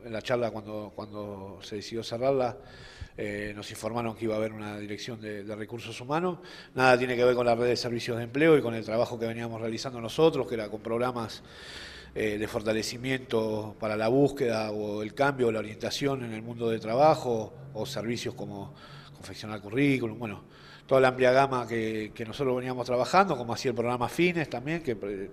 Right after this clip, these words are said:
pertenece no al municipio, sino al Ministerio de, de Educación, donde tenemos varias comisiones armadas, como en Bomberos, en,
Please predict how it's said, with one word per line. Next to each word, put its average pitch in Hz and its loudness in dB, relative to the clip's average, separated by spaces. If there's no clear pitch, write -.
pertenece 110 -6
no 117 -4
al 117 -2
municipio, 117 -2
sino 110 -6
al 104 -10
Ministerio 110 -2
de, 107 -2
de 107 -4
Educación, 113 0
donde 110 -8
tenemos 104 -12
varias 110 -6
comisiones 120 2
armadas, 139 6
como 104 -10
en 107 -12
Bomberos, 120 4
en, 98 -12